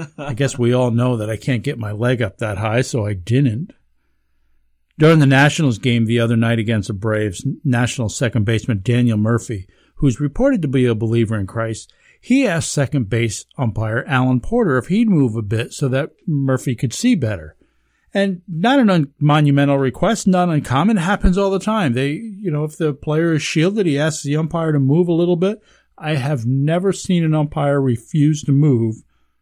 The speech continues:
Speaker 2: That is until this guy. Porter actually refused to move. And you can find video of this exchange online. Murphy didn't shoot back. He didn't get into an argument.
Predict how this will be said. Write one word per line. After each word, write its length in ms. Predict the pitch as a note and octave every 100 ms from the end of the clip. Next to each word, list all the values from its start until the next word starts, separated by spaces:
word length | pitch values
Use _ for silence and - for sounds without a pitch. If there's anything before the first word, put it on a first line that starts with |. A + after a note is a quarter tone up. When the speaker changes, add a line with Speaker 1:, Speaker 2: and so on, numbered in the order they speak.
| _ _ _ A#2+
Speaker 2:
That 320 | G#2 A#2 A2+
is 180 | G#2 A#2
until 280 | G#2 A#2
this 260 | A2 E3+ -
guy. 300 | G#2+ - _ _ _ _ _ _ _
Porter 400 | - B3 A#3 E3 -
actually 440 | C#3 D3+ E3+ D#3+
refused 720 | D3+ D#3 D3+ C#3 B2 A#2 - _ _ -
to 160 | -
move. 400 | A2 A2+ E3 B2
And 100 | B2
you 80 | F3
can 160 | G#3+ G#3
find 300 | G3+ E3+ B2+
video 400 | A2+ D#3+ G3+ B2
of 80 | B2
this 240 | B2+ -
exchange 560 | A#2 - D3+ C3+ B2+ A#2+
online. 680 | A2 A2 D3 F3 C3 A#2 _ _ _ _
Murphy 300 | - D3+ D#3+
didn't 200 | A#3 A#3+
shoot 260 | - A3 F3+
back. 260 | F3 F3+ E3+
He 80 |
didn't 240 | D#3 F3+ D#3
get 160 | F3
into 240 | F#3+ F3 F3
an 80 | D#3+
argument. 540 | F#3 F#3 D#3+ C3 D3